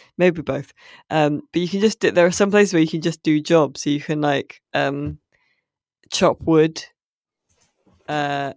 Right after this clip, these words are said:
and it's basically just, like, a rhythm that you have to press uh,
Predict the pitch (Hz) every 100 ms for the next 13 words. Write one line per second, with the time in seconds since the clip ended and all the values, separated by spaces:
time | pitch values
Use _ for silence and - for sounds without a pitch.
0 | _ - 160 165 - 196 190 151 170 156
1 | 151 151 147 151 143 160 156 151 147 147
2 | 151 147 151 - - 156 151 - - -
3 | _ _ _ _ _ _ - 147 147 143